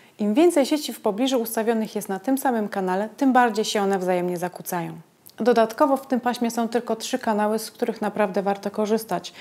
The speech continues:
gdyż na przykład wybierając kanał trzeci, będzie na niego oddziaływał kanał pierwszy, drugi, czwarty, piąty oraz szósty. Dlatego najlepsze kanały to pierwszy, szósty oraz jedenasty, dlatego że żaden nie oddziaływuje na drugiego.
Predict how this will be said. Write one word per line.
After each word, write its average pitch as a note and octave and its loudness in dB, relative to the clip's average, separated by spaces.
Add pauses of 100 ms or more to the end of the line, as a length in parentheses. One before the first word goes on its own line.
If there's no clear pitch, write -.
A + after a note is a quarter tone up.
(240)
gdyż A3 -2
na A3 2
przykład G3+ -4
wybierając F#3+ 0
kanał F3+ -4
trzeci, A3+ 2 (380)
będzie A#3+ 6
na G#3 2
niego G3+ 2
oddziaływał F3+ -2
kanał E3 -4
pierwszy, A3+ 2
drugi, G3 0
czwarty, A3+ 0
piąty G3 0
oraz F3 -6
szósty. - -10 (760)
Dlatego A3+ 2
najlepsze C#4 4
kanały A#3 2
to G3 -6
pierwszy, C#4+ 2
szósty - -4
oraz F#3+ -2
jedenasty, F3 -4
dlatego G3 -2
że F#3+ -4
żaden A3 2
nie A3 0
oddziaływuje F3+ -2
na E3+ -4
drugiego. E3 -10